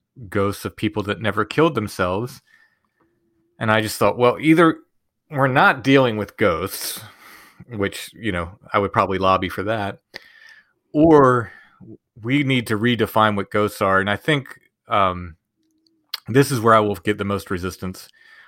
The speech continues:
amongst the, the, the sort of basic, uh, ghost hunter crowd that, that tends to be from Gettysburg, because to them, everything's related to the Civil War, and everything is, uh, you know, spirit of a dead person, one way or another.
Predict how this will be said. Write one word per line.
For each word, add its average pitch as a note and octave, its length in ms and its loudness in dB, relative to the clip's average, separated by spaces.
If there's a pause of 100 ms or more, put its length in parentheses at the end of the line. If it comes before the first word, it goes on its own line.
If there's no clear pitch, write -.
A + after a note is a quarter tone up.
amongst G#2+ 380 -2
the, G2 200 -6 (120)
the, F#2 400 -12 (680)
the A2 140 -10
sort G2 240 -2
of F2 100 -6 (100)
basic, G2 500 -2
uh, F#2+ 200 0
ghost G2 320 -4
hunter F2+ 200 -4
crowd F2+ 400 0
that, - 200 -8
that G#2+ 160 -12
tends F#2 220 -8
to F#2 80 -8
be F#2+ 120 -6
from G2 160 -12
Gettysburg, G2 440 -8
because G#2 340 -10 (200)
to - 60 -18
them, B2+ 360 2 (560)
everything's C#3 440 2
related C3 320 6
to B2+ 100 -6
the A#2+ 80 -4
Civil B2+ 320 -4
War, G2 400 -4 (560)
and G#2 100 -10
everything G#2+ 500 -6
is, G2 360 -10 (120)
uh, G2+ 60 -4
you G2+ 160 -8
know, F#2 120 -6
spirit F#2 300 -4
of F2+ 80 -10
a F#2 40 -10
dead F#2+ 240 -8
person, G#2 420 -10 (720)
one G2+ 180 -4
way F#2 100 -2
or F2+ 80 0
another. F2 420 -8